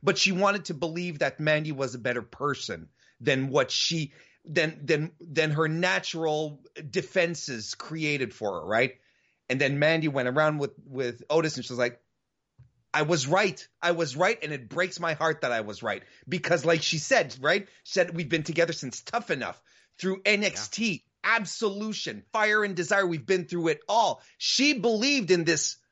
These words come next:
Speaker 1: relationship and this friendship. She wanted Mandy to be better. My own, my only qualm with this situation was that they, they, was, uh,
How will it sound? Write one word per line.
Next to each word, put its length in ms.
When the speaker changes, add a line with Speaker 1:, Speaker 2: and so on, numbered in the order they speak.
Speaker 1:
relationship 680
and 120
this 120
friendship. 440
She 100
wanted 600
Mandy 440
to 120
be 160
better. 380
My 360
own, 340
my 400
only 280
qualm 600
with 300
this 240
situation 760
was 220
that 260
they, 260
they, 360
was, 320
uh, 420